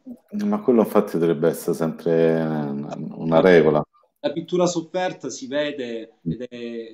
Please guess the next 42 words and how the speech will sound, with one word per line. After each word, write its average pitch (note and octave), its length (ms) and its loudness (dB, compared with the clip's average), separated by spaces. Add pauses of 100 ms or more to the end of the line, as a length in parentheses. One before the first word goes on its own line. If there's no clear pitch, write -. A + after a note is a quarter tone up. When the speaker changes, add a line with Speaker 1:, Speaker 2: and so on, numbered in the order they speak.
(520)
Speaker 2:
è B2+ 80 -18
pesante, G#2+ 800 -8 (280)
non D#3+ 220 -2
angosciante, A2+ 600 -14
perché A#2 420 -14 (220)
una C#3 200 -6
cosa C#3 500 -8 (680)
che, A#2 320 -14
che, A#2+ 200 -12
che B2+ 120 -10
noto C#3 320 -2
tantissimo C3 600 -6
quando A2+ 200 -6
vedo B2 160 -6
i A#2+ 80 -6
miei A#2+ 120 -6
lavori, C3 320 -4
tante C3 240 -10
persone C#3 280 -8
dicono: A#2 380 -12
"Mi B2+ 100 -14
angoscia, A2 720 -10
è A2 60 -10
inquietante". A2+ 920 -10 (360)
Ma E3 80 -8
forse E3+ 500 -4 (240)
oggi C#3+ 460 -6
su - 120 -20
questa E3+ 280 -10
cosa C3+ 380 -8
è C3 160 -16
una C#3+ 120 -8
cosa E3 200 -6
interessante. B2 560 -8
Quanti F3 280 -6
artisti, E3 460 -8
quanti D#3+ 320 -6
di B2+ 80 -4
voi B2+ 220 -2
vi G#2+ 80 -12
viene A#2 220 -8
detto A#2 560 -12